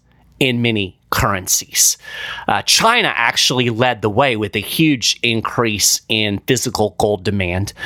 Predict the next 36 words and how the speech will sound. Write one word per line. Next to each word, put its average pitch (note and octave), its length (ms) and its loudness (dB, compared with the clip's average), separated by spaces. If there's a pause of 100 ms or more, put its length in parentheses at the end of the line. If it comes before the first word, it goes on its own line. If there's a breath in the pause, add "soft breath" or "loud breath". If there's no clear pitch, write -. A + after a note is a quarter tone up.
(300 loud breath)
Uh, E3+ 180 4
but E3+ 140 0
a - 20 0
lot G3+ 180 4
of C4+ 100 -6
the C#4 100 2
demand F3 400 2
actually D#3+ 320 0
came E3 260 0
from C3 180 0
North A#2+ 240 2
America. A#2+ 540 0 (560 loud breath)
U G#3+ 220 4
S F3 180 2
bar C3 380 2
and B2 180 -2
coin C3+ 280 2
demand A#2+ 280 0
came D3 240 2
in A#2 100 2
at - 140 -8
thirty-two D3 460 0
tons, A2 540 0 (420 loud breath)
and B2+ 120 2
that A3 200 2
was G3+ 140 0
the D3+ 260 -2
fourth G#3+ 480 2
strongest E3 580 2
first D3 220 0
quarter D3+ 360 2
in C3 280 -2
the B2 340 -2
World D3 640 0
Gold C#3+ 300 2
Council's A#2+ 600 0